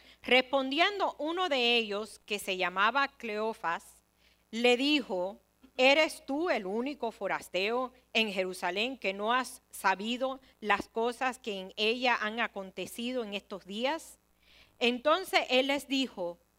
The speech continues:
'¿Qué cosas?' Y ellos le dijeron, 'De Jesús Nazareno,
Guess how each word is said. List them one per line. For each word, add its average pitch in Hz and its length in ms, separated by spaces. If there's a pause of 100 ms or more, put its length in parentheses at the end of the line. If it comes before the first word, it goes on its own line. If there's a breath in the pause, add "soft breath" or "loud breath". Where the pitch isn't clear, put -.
(260)
'¿Qué 440 220
cosas?' - 720 (840)
Y 277 180
ellos 330 540
le 240 180
dijeron, 294 580 (640)
'De 208 220
Jesús 302 580
Nazareno, 220 960